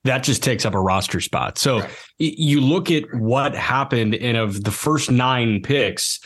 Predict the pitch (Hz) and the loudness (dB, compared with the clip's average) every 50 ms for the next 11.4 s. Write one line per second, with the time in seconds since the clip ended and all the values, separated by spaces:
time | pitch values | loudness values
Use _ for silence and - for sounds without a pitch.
0 | - - - - - - - - 165 160 165 139 147 156 143 135 - - 143 117 | -20 -14 -8 -4 -2 -2 0 0 2 0 2 2 2 2 2 2 2 0 -2 0
1 | 110 127 123 127 127 131 131 127 120 110 110 123 123 - - - - 131 123 113 | 0 2 2 2 2 2 2 2 2 2 2 0 0 -2 -2 -2 0 2 2 2
2 | 101 101 104 101 95 107 113 107 - - - 107 101 98 92 85 - - - - | 2 2 2 2 2 2 0 0 -2 0 0 2 2 2 2 0 -4 -10 -20 -20
3 | - _ _ - 120 120 127 135 147 147 135 120 110 - - - 92 95 98 95 | -20 _ _ 2 4 4 6 6 4 4 4 2 2 2 0 0 0 0 -2 -2
4 | - - - - - - - 185 214 - 117 92 - - - 202 160 113 - 95 | 0 -2 -2 -4 -6 -2 0 0 2 2 0 0 0 -2 0 0 0 0 0 -4
5 | - - 151 139 240 240 240 233 240 247 240 - 190 214 226 214 - 202 214 202 | -2 0 2 2 4 2 2 2 2 2 4 4 2 2 2 2 2 2 2 2
6 | 156 139 175 175 143 143 143 - - _ _ _ _ _ - 220 254 269 220 156 | 2 2 2 2 2 0 -2 -4 -8 _ _ _ _ _ -2 2 2 4 4 2
7 | 165 170 165 - 214 233 220 214 214 - 156 170 185 180 - 156 127 120 110 110 | 2 0 0 2 2 2 2 2 0 0 2 2 2 0 0 0 0 0 0 0
8 | 143 135 113 101 110 123 165 208 214 214 175 180 175 165 143 - - - 165 160 | 0 -2 -2 -2 -2 0 2 2 2 2 2 2 2 2 0 -2 -4 -2 -2 0
9 | 160 160 151 139 131 123 117 117 123 135 156 185 196 175 151 127 127 110 98 107 | 0 0 0 0 0 0 0 0 2 0 0 0 0 0 0 0 0 -2 -2 -4
10 | 101 92 85 - - - 165 - 160 156 147 147 143 151 - - 226 240 214 - | -4 -4 -4 -6 -6 -6 -4 -2 0 0 0 0 0 -2 -2 0 0 0 0 0
11 | - 214 202 190 185 175 165 | 0 2 2 4 2 2 0